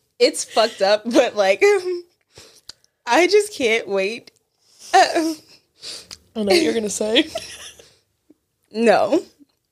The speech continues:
Speaker 1: I think it would be pure gold to see how you would react if they canceled all of our Christmas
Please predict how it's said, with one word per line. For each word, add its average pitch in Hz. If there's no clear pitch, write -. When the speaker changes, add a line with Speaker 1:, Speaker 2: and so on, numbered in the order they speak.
Speaker 1:
I 240
think 311
it 269
would 233
be 196
pure 277
gold 175
to 233
see 233
how 247
you 240
would 233
react 180
if 208
they 190
canceled 196
all 170
of 175
our 170
Christmas 190